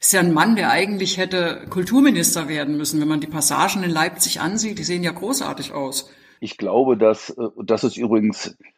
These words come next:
Speaker 2: äh, wenn man, wenn man das, das Thema Kriminalität und, und Sport anstricht, äh, anspricht, dann geht man für mich, also ich weiß nicht, ob es jetzt das Thema der Runde ist, aber,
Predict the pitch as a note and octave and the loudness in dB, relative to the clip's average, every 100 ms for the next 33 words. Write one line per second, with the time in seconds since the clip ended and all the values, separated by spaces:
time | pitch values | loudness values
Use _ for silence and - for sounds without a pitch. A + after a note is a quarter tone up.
0 | _ _ _ A2+ G2 F#2 F#2+ G#2+ G#2 G2+ | _ _ _ 2 4 2 2 4 4 4
1 | F2+ G2+ G2 F#2+ F#2+ F#2+ - - F#2+ F#2 | 0 0 2 2 2 -2 -6 -6 -4 -2
2 | - G#2+ G#2 F#2 - B2+ B2 A2+ F#2+ G2+ | 0 2 2 0 -2 2 4 4 4 0
3 | G2+ - A2+ A2+ - G2 F#2+ _ G2+ - | -4 -2 0 0 -4 -6 -6 _ -6 -4
4 | - G2+ G2+ - B2 D#3 - - - - | 2 4 4 2 0 0 -4 -4 -2 -6
5 | - - B2+ - - - - _ _ _ | 0 2 2 0 -2 -2 -4 _ _ _
6 | _ _ _ - G2+ G2+ F#2 G#2+ G#2 A#2 | _ _ _ 0 2 2 0 0 2 2
7 | G2+ - F#2+ F#2+ C3+ - - _ _ _ | 2 2 0 4 2 0 -14 _ _ _
8 | _ G2 F2+ G2 F#2 G#2 G#2 - - F#2+ | _ -4 -2 -4 -2 0 0 -2 -2 -4
9 | - F#2+ - F2+ - G2 F2+ F2 F2 D3+ | -2 -2 -2 -6 -2 0 2 2 2 0
10 | C#3 E2 E2+ - _ - G2 F#2+ F#2 | 0 -2 -6 -10 _ 0 4 4 2